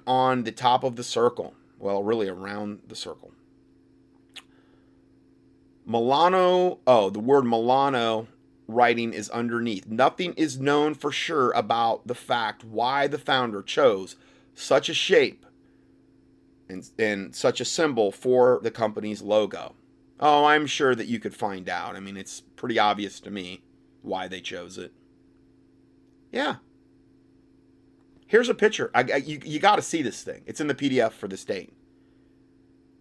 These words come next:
Now, they've since toned the logo down, just like they've done to the Starbucks logo,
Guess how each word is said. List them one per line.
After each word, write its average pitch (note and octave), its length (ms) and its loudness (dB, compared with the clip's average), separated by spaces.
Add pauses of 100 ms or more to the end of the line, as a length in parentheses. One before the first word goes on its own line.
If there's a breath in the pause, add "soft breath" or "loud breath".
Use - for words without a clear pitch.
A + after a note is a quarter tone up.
(280 soft breath)
Now, D3 260 2 (140)
they've D#3+ 200 4
since A3 320 0
toned G3 420 4
the D3+ 120 -8
logo D3+ 460 4
down, A#2+ 460 -4
just D#3+ 200 -6
like F3 140 -2
they've C#3+ 180 -4
done C#3+ 140 2
to C3+ 60 -4
the A2+ 80 -8
Starbucks C#3 600 2
logo, D3+ 500 2